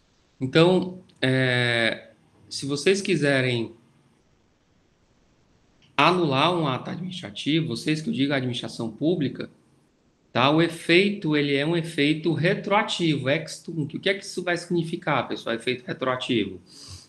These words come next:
Retroativo é, por exemplo, digamos que eu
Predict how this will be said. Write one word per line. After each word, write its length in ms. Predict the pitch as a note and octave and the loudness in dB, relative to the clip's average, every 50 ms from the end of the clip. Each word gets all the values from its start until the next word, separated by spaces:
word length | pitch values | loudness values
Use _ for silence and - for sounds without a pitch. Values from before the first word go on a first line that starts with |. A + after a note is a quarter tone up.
| _ _ _ | _ _ _
Retroativo 560 | - - - - E3+ D#3+ D#3 D#3 - G3 F#3+ G3 | 0 0 2 4 4 4 4 4 2 2 0 0
é, 40 | |
por 160 | F#3+ - F#3+ F#3 | 2 2 2 2
exemplo, 640 | F3 D#3+ E3 E3 D#3+ D#3+ E3+ E3+ E3+ D#3+ D#3+ D#3+ - - _ _ _ _ _ _ _ _ _ _ _ _ _ _ - | 2 2 2 0 0 2 2 2 2 2 0 -4 -10 -16 _ _ _ _ _ _ _ _ _ _ _ _ _ _ -6
digamos 840 | B2+ C3+ C3+ C#3 D#3+ D#3+ E3 E3+ F#3+ G#3+ G#3 - - - - - _ _ _ _ _ _ _ _ _ | -4 -2 2 6 6 6 6 6 4 2 2 0 -4 -10 -14 -20 _ _ _ _ _ _ _ _ _
que 720 | - - - D#3+ D#3 D#3 D3+ D3+ D3 C#3+ C3 A#2 A#2+ - - _ _ _ _ _ _ _ - - | -6 0 4 6 6 6 6 6 4 2 0 -2 -4 -6 -14 _ _ _ _ _ _ _ -2 4
eu 580 | D3 C#3 C3+ C3+ C#3 D3+ E3+ G3 G#3 G3+ - | 6 8 8 10 8 8 6 4 2 0 -6